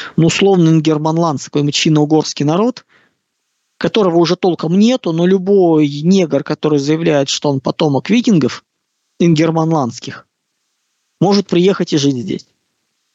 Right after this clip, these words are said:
Вот такое у них отношение к Израилю. И Израиль еще в этом пла-, помогает, поскольку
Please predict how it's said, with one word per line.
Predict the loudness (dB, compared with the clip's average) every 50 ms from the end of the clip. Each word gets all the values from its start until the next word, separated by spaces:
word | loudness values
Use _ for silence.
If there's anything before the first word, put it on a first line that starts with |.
| _ _ _ _ _ _ _ _ _ _ _ _
Вот | -4 -2 -2
такое | 0 -2 -2 2 2 2 2
у | 2
них | 0 0 -4
отношение | -4 -2 -2 -2 0 0 0 0 0 0
к | 0 -2
Израилю. | 0 0 0 0 0 -2 -4 -6 -8 -12 _ -20 -18 -18 -6 -2
И | 0 2
Израиль | 2 2 2 2 0 0 0
еще | 0 0 0 0 0
в |
этом | 0 -2 -4 -6
пла-, | -4 -2 -2 -2 -2 -2 -4 -8 -12 -6
помогает, | -4 -2 -2 -2 -2 -2 -2 -2 -2 -4 -4 -6 -8 _
поскольку | -12 -12 -12 -4 -2 -2 -2 -2 0 0 2 2 2 2